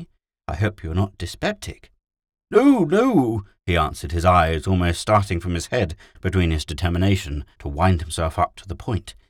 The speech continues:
and the tightness of his grasp on the chair. "It's, it's my heart, you know." "You don't mean to say you have heart disease?" said Natty,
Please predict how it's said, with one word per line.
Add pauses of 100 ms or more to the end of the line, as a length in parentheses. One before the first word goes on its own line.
and
the (140)
tightness
of
his
grasp
on
the
chair. (480)
"It's, (720)
it's
my
heart,
you
know." (500)
"You
don't
mean
to
say
you
have
heart (100)
disease?" (100)
said
Natty,